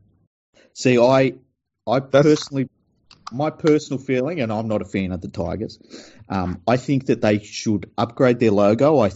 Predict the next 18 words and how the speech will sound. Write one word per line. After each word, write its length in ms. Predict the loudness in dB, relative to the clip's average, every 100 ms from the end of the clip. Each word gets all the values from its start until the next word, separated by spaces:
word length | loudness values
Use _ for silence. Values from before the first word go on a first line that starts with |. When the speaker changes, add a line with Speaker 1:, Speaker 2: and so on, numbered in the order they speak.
| -6
Speaker 1:
I 80 | -8 -10
still 280 | -20 -6 -6
think 360 | -6 _ -6 -4
it 100 | -4
feels 260 | -2 -2
a 40 | -4
bit 180 | -10 -8
joint 300 | -4 -4 -2
venture-y. 540 | -2 -2 0 -2 -2 -6 -18 -20 -12
I 80 | -6
think 180 | -4 0
they 120 | 0
should 180 | -2 -6
call 180 | -2 0
themselves 420 | 0 -2 -4 -2
Western 300 | -4 -2 -4
Suburbs 380 | 0 0 0 -2
Tigers. 420 | -2 0 -2 -8